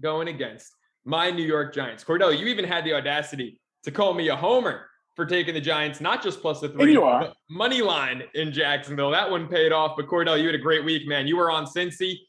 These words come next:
Speaker 1: Brandon and I went ag-, uh, went against you. You were on the Jets. I was with you there. You were on the Chiefs.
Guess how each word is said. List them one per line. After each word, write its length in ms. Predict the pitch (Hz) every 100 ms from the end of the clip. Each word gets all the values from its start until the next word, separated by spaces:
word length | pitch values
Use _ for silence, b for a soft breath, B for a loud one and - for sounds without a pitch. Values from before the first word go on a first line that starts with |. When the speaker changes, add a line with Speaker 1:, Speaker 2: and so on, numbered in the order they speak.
| _ -
Speaker 1:
Brandon 380 | 147 160 160 156
and 100 | 156
I 120 | 160
went 200 | 156 147
ag-, 100 | 147
uh, 200 | 139 139 139
went 140 | 160
against 360 | 151 156 151 160
you. 140 | 151 - _ _ -
You 120 | 170
were 160 | 185
on 140 | 175 156
the 80 | 139
Jets. 500 | 139 190 214 - 135
I 60 |
was 160 | 139 139
with 180 | 170 156
you 60 |
there. 240 | 151 170 156
You 120 | 160
were 120 | 170
on 80 | 160
the 80 | 147
Chiefs. 640 | - 214 202 - - -